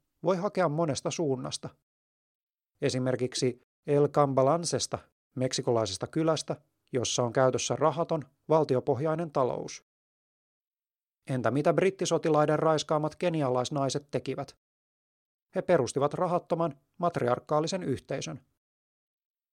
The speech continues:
Nyt Mojan kylä on pyörinyt jo yli kolmekymmentä vuotta.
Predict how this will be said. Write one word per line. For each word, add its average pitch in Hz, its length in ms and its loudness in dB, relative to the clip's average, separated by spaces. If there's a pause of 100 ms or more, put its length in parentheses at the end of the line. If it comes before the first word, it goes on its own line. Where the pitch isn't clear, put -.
(220)
Nyt 147 220 0
Mojan 147 460 2
kylä 165 300 0 (380)
on 180 140 -2
pyörinyt 160 640 2 (120)
jo 160 120 0
yli 147 200 0
kolmekymmentä 143 760 0
vuotta. - 400 -6